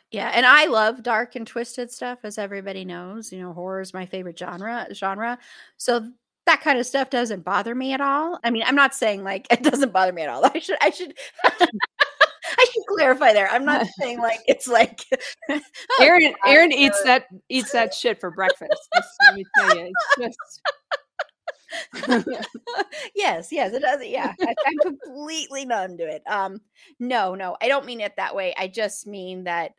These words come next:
Speaker 1: um, I like darker stuff. Like, when we were doing our sitcoms earlier this year,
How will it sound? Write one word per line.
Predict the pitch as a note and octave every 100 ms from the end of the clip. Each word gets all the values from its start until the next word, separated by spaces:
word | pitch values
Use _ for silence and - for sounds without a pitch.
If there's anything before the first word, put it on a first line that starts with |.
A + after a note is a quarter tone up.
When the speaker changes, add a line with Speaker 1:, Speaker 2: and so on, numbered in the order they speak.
| -
Speaker 1:
um, | B2 D3 C3 -
I | E3+ F3+ F3
like | F3 F3 A#3+ _ -
darker | C#4+ B3 B3 C4+
stuff. | C4+ - B3+ D4+ _
Like, | G3+ F3+ - -
when | G#3+ G#3
we | A3
were | A#3
doing | G#3+ A3+ G#3
our | F#3+
sitcoms | - - - B3 A3 A3 -
earlier | G3+ G3+ G3
this | F#3 G3+ -
year, | G3 A3+ C#4